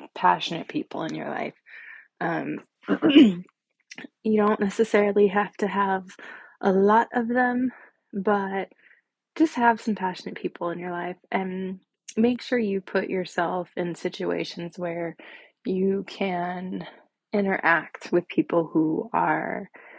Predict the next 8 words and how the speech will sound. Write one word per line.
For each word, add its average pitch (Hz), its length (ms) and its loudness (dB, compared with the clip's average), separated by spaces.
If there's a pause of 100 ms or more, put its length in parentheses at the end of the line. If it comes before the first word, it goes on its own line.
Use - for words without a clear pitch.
(520)
passionate, - 580 -4 (160)
right? 196 200 -2
There 185 220 2
is 175 180 0
such - 560 0 (100)
a 175 640 -2 (840)
beauty 208 880 2 (420)
and 175 800 -2